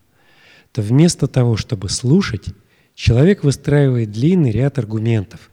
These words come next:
призванных опровергнуть услышанное. Это случается и приводит нас к резонному вопросу: зачем мы задаём вопросы? Тот, кто на самом деле хочет получить ответ, слушает внимательно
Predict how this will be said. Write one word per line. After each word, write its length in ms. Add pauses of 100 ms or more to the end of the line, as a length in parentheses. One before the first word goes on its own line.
призванных 560 (520)
опровергнуть 760
услышанное. 680 (680)
Это 180
случается 580
и 120
приводит 500
нас 220
к 80
резонному 560
вопросу: 560 (680)
зачем 540
мы 180
задаём 520
вопросы? 540 (1120)
Тот, 200
кто 160
на 120
самом 440
деле 240
хочет 340
получить 480
ответ, 460 (340)
слушает 540
внимательно 760